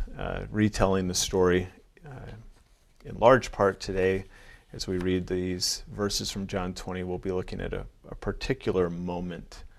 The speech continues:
um, after the resurrection. I'm gonna be in the New Living Translation if that helps you at all. If you're on a digital device and you're,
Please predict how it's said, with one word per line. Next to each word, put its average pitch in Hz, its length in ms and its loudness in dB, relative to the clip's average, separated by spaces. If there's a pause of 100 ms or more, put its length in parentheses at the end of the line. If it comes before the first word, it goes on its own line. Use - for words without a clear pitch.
(640)
um, 95 480 -12 (180)
after - 320 -10
the 87 120 -6
resurrection. 85 880 -6 (800)
I'm - 460 -10
gonna 117 140 10
be 104 320 8
in 104 140 4
the 101 120 6
New 104 200 6
Living 98 220 6
Translation 101 600 4
if 101 100 -6
that 98 180 4
helps 104 320 2
you 151 260 6 (100)
at 107 120 -2
all. 120 320 8
If - 160 -2
you're 95 100 0
on 92 160 -2
a 92 300 -6
digital 95 340 -2
device 92 480 2
and 90 100 -6
you're, 90 240 -2